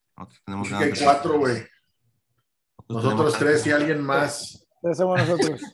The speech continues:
Speaker 2: <laughs>
Speaker 1: Bueno, bueno. Tenemos que nutrir esto de alguna manera.
Speaker 2: No, esperemos que, que todos estén bien. Este, ya teníamos rato sin, sin grabar. Este,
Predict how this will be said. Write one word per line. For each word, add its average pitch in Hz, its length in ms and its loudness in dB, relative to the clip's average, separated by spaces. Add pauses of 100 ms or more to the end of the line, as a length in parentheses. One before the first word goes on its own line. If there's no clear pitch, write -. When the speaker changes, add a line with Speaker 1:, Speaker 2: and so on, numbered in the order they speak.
(640)
Speaker 2:
<laughs> - 1040 -4 (1160)
Speaker 1:
Bueno, 120 280 0
bueno. 123 440 -2 (300)
Tenemos 117 240 -2
que 127 100 -2
nutrir 120 420 0
esto 110 280 -6
de 107 60 -6
alguna 104 260 -6
manera. 95 440 -8 (560)
Speaker 2:
No, 165 320 4
esperemos 156 500 2
que, 147 420 0
que 117 120 -10
todos 143 360 -2
estén 143 240 -4
bien. 151 400 0
Este, 113 240 -6
ya 123 100 -2
teníamos 139 440 -6
rato 131 340 -2
sin, 98 400 -8 (760)
sin 95 480 -10
grabar. 98 680 -4 (640)
Este, 90 840 -8